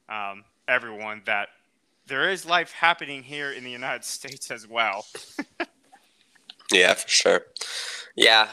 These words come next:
Speaker 2: and, uh... Are you gonna talk about that at all this week?
Speaker 1: Uh, I actually did talk about it. I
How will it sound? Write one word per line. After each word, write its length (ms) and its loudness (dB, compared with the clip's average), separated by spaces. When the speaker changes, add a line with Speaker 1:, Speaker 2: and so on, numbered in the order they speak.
Speaker 2:
and, 260 4
uh... 220 2
Are 80 6
you 160 2
gonna 140 -4
talk 280 0
about 300 2
that 300 2
at 120 -4
all 240 2
this 200 -10
week? 100 -12
Speaker 1:
Uh, 400 2
I 160 4
actually 240 -6
did 220 -10
talk 240 -8
about 340 -6
it. 140 -14
I 640 -8